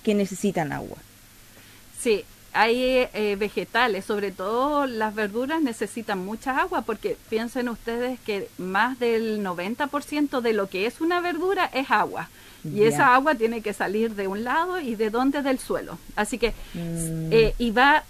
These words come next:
Speaker 2: muy correlacionado al clima. Si hace más calor, necesito regar más, pero rieguen en la mañana
Speaker 1: Ah.
Speaker 2: o en la tarde, no rieguen a pleno mediodía.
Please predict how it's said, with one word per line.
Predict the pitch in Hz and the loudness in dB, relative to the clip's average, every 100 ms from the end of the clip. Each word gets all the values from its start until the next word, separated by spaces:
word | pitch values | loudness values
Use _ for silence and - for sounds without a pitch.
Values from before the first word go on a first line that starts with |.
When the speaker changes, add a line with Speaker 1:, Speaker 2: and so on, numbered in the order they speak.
| - | -4
Speaker 2:
muy | 226 285 427 440 | 2 2 2 0
correlacionado | 453 427 403 392 359 359 359 381 | 0 2 2 2 0 2 2 4
al | 302 285 | 2 0
clima. | 349 403 180 | 2 2 2
Si | 190 208 | -2 0
hace | 185 - 247 | 0 2 0
más | 269 269 | 0 0
calor, | 320 320 427 494 427 | -2 2 2 2 0
necesito | 254 240 226 - 233 233 214 | -2 -2 -2 -4 -4 -2 -2
regar | 214 190 214 262 | -4 0 0 2
más, | 285 196 - | 2 0 0
pero | 226 226 | 2 2
rieguen | 226 254 269 254 - - | 2 0 0 -2 -4 0
en | 254 285 | 2 2
la | 330 | 2
mañana | 339 381 359 330 262 262 285 349 - - | 0 0 0 0 0 0 -2 -4 -8 -8
Speaker 1:
Ah. | 185 185 | -4 2
Speaker 2:
o | 233 302 330 | 6 6 6
en | 359 | 6
la | 339 | 2
tarde, | - 370 339 | 4 2 2
no | 240 240 | -2 -2
rieguen | 254 269 302 285 | -2 0 2 4
a | 254 | 2
pleno | 254 269 269 | 2 0 4
mediodía. | 269 269 262 254 277 | 4 4 2 2 2